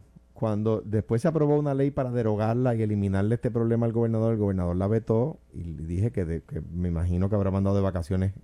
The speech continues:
sin límite, sin paga, a-, al asesor que le dijo que no la vet-, que, perdón, que la vetara, que no eliminara el embeleco. Y lo único que le ha traído al gobernador desde entonces,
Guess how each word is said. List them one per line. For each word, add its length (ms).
sin 280
límite, 440
sin 260
paga, 420
a-, 160
al 100
asesor 420
que 80
le 100
dijo 240
que 100
no 120
la 100
vet-, 200
que, 160
perdón, 300
que 120
la 160
vetara, 480
que 80
no 140
eliminara 500
el 80
embeleco. 540
Y 120
lo 140
único 360
que 120
le 80
ha 140
traído 420
al 80
gobernador 720
desde 300
entonces, 580